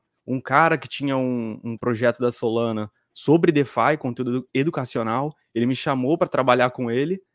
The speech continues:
aí eu comecei a receber um salário fixo por mês,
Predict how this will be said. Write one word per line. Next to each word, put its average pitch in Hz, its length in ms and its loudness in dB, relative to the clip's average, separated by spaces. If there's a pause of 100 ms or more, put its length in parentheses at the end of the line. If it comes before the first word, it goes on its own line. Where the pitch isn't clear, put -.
(160)
aí 110 120 -4
eu 117 40 -10
comecei 123 320 -8
a 120 40 -6
receber 123 320 -4
um 123 80 -4
salário 120 360 0
fixo 170 560 -8 (220)
por 113 140 -6
mês, 139 440 -6